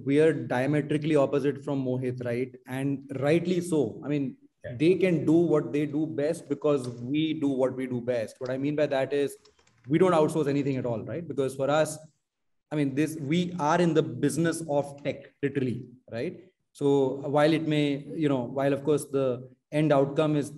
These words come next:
Speaker 1: that of a customer experience engine or a supply chain engine or a next day delivery engine or whatever it is, i-, it's riding on significant amount of tech and integrations and A P Is and data
Speaker 2: Okay.
Speaker 1: science and whatnot. So for us,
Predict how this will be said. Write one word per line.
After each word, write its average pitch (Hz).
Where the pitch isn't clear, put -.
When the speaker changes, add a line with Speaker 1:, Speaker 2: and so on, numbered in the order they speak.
Speaker 1:
that 139
of 139
a 139
customer 139
experience 139
engine 131
or 127
a 123
supply 123
chain 127
engine 123
or 123
a 120
next 120
day 127
delivery 120
engine 120
or 120
whatever 123
it 110
is, 175
i-, 165
it's 165
riding 175
on 151
significant 147
amount 139
of 131
tech 143
and 139
integrations 131
and 127
A 120
P 123
Is 123
and 120
data 135
Speaker 2:
Okay. 131
Speaker 1:
science 123
and 120
whatnot. 117
So 143
for 147
us, 180